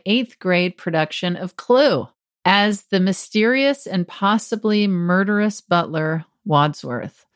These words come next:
I want to do the best job I can do, being as enigmatic and melodramatic as possible. Besides memorizing my lines, what acting advice can you and your guests provide?"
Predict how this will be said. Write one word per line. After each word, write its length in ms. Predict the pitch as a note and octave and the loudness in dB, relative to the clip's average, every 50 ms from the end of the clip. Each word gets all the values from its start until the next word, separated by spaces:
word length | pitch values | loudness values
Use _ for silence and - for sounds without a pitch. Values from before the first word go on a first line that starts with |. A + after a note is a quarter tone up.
| _ - - - - - | _ -20 -20 -14 -2 2
I 100 | F3+ F3+ | 4 6
want 220 | F#3+ G#3 A3+ A3 | 6 6 4 2
to 100 | - - | 0 -2
do 120 | G#3 A#3 A3+ | 0 0 2
the 100 | G3 G3 F3+ - _ | 2 0 -2 -2 _
best 320 | - F3 G3 G#3 - - - | 2 2 2 0 -2 -4 -2
job 240 | G3+ F3+ F#3 F3+ | 0 0 0 0
I 80 | F#3 F#3 | 0 -2
can 220 | F3+ - F#3+ F3 | -2 -2 -2 -2
do, 400 | D#3 C#3+ C#3 C#3+ C#3+ C#3+ D3+ D#3+ - _ _ _ _ _ _ | -2 -2 -4 -2 -2 -4 -4 -6 -8 _ _ _ _ _ _
being 340 | F#3+ F#3 F#3 F#3 F#3 F3+ - | 2 2 4 4 2 0 0
as 320 | - D#3+ D#3+ E3 D#3 - - - _ _ | -2 0 0 0 -2 -4 -8 -16 _ _
enigmatic 920 | F3 F3+ G3 G#3+ G#3+ G3+ G3 F3 E3+ D#3+ D#3+ D#3+ D#3+ D#3 D#3+ - - _ _ _ _ _ | 2 2 4 4 2 2 0 0 0 0 0 0 0 -2 -4 -8 -16 _ _ _ _ _
and 200 | - C#3 C#3 C#3+ | -2 0 2 2
melodramatic 880 | C#3 C#3+ D3+ F3 F#3 F3+ - F#3+ F3 D#3 C#3+ C#3+ D3 D3 D3 - - _ _ _ _ - | 4 4 4 2 2 0 0 0 2 2 2 0 0 -2 -6 -8 -10 _ _ _ _ -8
as 100 | D3 - | -6 -6
possible. 680 | - - - A3+ - - - - - E2+ D#2+ - - _ _ _ _ _ _ _ _ _ - | -6 -4 -2 -2 -2 -2 -6 -10 -12 -12 -12 -14 -16 _ _ _ _ _ _ _ _ _ 4
Besides 880 | A3 A3+ A3 - - B3+ B3 C4 C#4+ D4+ D#4+ E4 D#4 C4 - - - - - _ _ | 4 4 4 2 0 2 2 2 2 0 0 -2 -4 -6 -8 -12 -18 -20 -20 _ _
memorizing 1160 | - F#3 F#3 G3 G#3 A3+ A#3 A#3+ A3+ G#3 F#3 F3+ F3+ F#3 F3+ - - F3+ E3+ E3+ E3+ E3+ E3+ - - | -4 -2 0 2 2 2 2 2 0 0 0 0 0 -2 -4 -4 -4 -2 -2 -2 -2 -4 -6 -8 -8
my 180 | - E3 D#3 D3 | -4 -2 0 0
lines, 600 | D3+ D#3+ E3+ F#3 F#3+ F3 D#3+ D3+ D#3 E3 E3+ - | 2 2 2 2 2 2 0 0 -2 -4 -8 -8
what 360 | G3 F#3+ F#3+ G#3+ A#3+ C#4 C#4 - | -6 -2 0 2 2 0 0 0
acting 420 | G#3 G3+ G3 G3+ G3+ - G#3 F#3 F3+ | -2 0 0 -2 -2 -4 -4 -2 -4
advice 500 | F3 E3 - D#3 D#3 D#3 D#3+ F3 - - | -4 -2 -2 0 0 0 0 -2 -6 -10
can 280 | - - G3 F3+ E3+ | -8 -4 -2 0 0
you 240 | E3+ F3 F#3 G3 G3+ | 2 2 2 2 2
and 260 | F#3+ - F3+ F3+ F3 | 0 0 -2 -2 0
your 120 | E3+ E3+ D#3 | -2 -4 -4
guests 380 | D#3+ - D3+ D3 D3+ D3+ - | -2 0 0 0 0 -2 -6
provide?" 600 | - _ - C#3+ C3+ C#3 A2+ - - - - - | -12 _ -4 -4 -2 -2 -4 -4 -4 -8 -12 -16